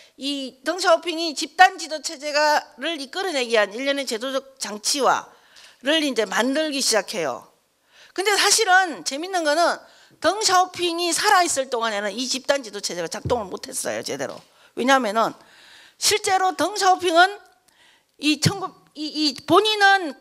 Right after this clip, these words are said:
당 총석이나, 어, 이런 어떤 그 국가 주석이나 이런 자리에 없었지만은 장쩌민이 당시에 구십 년대 이후에는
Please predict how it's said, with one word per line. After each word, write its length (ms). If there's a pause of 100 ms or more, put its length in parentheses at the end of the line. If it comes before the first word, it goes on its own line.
(140)
당 200
총석이나, 800 (560)
어, 140
이런 340
어떤 260
그 120
국가 280
주석이나 520
이런 220
자리에 720
없었지만은 920
장쩌민이 580
당시에 420
구십 260
년대 240
이후에는 500